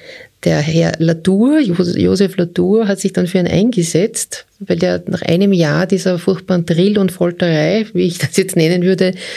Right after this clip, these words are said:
um das Kind abzuhärten, hat es geschafft, über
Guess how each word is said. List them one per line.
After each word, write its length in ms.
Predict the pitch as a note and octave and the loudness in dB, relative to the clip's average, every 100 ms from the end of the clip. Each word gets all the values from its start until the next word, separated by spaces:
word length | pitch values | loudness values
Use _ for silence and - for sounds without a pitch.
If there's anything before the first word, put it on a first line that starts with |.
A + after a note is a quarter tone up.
| - - - - | -10 -10 -12 -6
um 140 | - F3 | -2 0
das 180 | F3 E3 | 0 0
Kind 280 | - A3+ - | 0 0 0
abzuhärten, 1000 | D3+ - - E3+ D#3+ D3+ D#3+ F#3 A3+ - - - - - - _ | -4 -4 -2 0 2 0 0 0 0 -6 -20 -20 -20 -20 -20 _
hat 200 | F#3+ F3+ | -6 -2
es 120 | F#3 | -2
geschafft, 540 | F#3 F3 D#3 F#3 - - | -2 0 0 -2 -6 -2
über 520 | G3 F3+ F#3 F#3 - | 0 2 0 0 -2